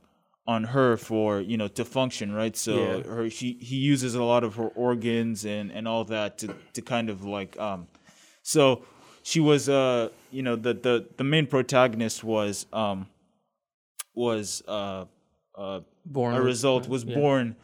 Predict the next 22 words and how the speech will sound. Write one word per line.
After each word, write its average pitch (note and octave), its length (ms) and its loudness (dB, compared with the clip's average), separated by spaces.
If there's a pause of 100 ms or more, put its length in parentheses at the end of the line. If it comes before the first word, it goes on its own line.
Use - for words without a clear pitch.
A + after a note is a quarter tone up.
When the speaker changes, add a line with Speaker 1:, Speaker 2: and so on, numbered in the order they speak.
(100)
Speaker 2:
Mm-hmm. B2+ 200 -2 (220)
Speaker 1:
as B2 160 0
a B2 60 0
result A#2+ 480 2
of G#2+ 400 -2
a G#2 200 -2
teenage A2 500 -2
pregnancy. F#2+ 800 -6
And G#2 180 -6
so G#2+ 420 0
Speaker 2:
Yes, C#3 280 6
Speaker 1:
her C3 100 2
mom C3 360 4
Speaker 2:
right. A2+ 60 -4
Speaker 1:
gave B2+ 260 2
her A#2+ 140 0
away A2+ 360 2
to, G#2 420 -4
to G2+ 180 -10
these A2 260 -4
doctors G#2+ 640 0
Speaker 2:
Mm-hmm. A#2+ 240 -8